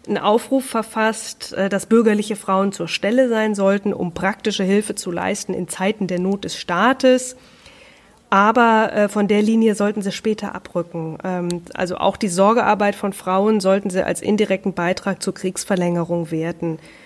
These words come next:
Während, wie gesagt, die Mehrheits-, äh, Frauenbewegung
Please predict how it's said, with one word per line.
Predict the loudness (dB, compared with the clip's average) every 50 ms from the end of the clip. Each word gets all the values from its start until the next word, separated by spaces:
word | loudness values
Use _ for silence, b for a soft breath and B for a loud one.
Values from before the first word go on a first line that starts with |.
| B B B B B 0
Während, | 2 4 4 4 4 2 0
wie | -2 -2
gesagt, | 0 0 -2 -2 -2 -4
die | -4 -2
Mehrheits-, | 0 2 2 2 2 2 2 2 2 0 -2 -6 -8 -8 -8 -8 -6
äh, | 0 2 2 2 2
Frauenbewegung | 0 -4 -4 0 0 2 2 2 0 -2 -2 0 0 0 0 0 2 0 0 0 -2